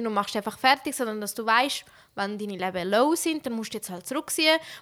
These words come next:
musst vielleicht ein, zwei Sachen aufpushen, damit es nächstes Mal besser geht. Und das ist das, was ich persönlich cool gefunden habe, weil es etwas,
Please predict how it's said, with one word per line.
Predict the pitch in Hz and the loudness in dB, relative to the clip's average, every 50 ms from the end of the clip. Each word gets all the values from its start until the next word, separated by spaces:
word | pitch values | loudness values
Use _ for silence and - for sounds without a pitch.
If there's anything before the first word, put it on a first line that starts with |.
| - | -8
musst | 233 247 240 - | -4 -4 -4 -4
vielleicht | - 247 226 226 214 - - - | -4 -4 -4 -4 -6 -4 -2 2
ein, | 196 202 214 220 214 | 2 2 2 2 -4
zwei | - - - 214 196 196 190 196 196 | -6 -4 0 2 2 2 2 0 -2
Sachen | 196 226 220 214 208 - - 247 240 | -2 -2 -2 -2 -2 -2 -2 0 2
aufpushen, | - 254 247 - 269 - - 269 269 269 - - 269 226 | 2 0 -2 -4 -6 -6 -4 -4 -4 -2 -2 -4 -6 -6
damit | 226 220 220 220 - | -4 -4 -4 -4 -4
es | - | -2
nächstes | 208 214 - - - | -2 -2 -2 -4 -8
Mal | 208 190 | -8 -6
besser | 202 208 214 - - 208 | -4 -6 -6 -6 -4 -6
geht. | 202 202 208 | -6 -6 -6
Und | 196 - | -8 -6
das | - 220 220 | -6 -4 -4
ist | 247 - - - | -4 -4 0 4
das, | 254 254 262 254 240 233 | 6 6 6 6 4 2
was | 220 214 220 | -2 -2 -2
ich | - 247 262 269 - - | -2 -4 -4 -4 -4 -4
persönlich | 240 220 214 - 214 214 214 214 214 - - - - - - - - - - | -4 -4 -2 -2 -2 -2 -2 -4 -4 -6 -8 -16 -20 -20 -20 -20 -8 -2 0
cool | 269 262 | 0 0
gefunden | 254 - 277 254 233 | 0 -2 -4 -2 -2
habe, | 226 | -2
weil | 220 214 | -4 -4
es | 208 | -4
etwas, | 214 208 - 220 - - | -6 -6 -4 -6 -6 -6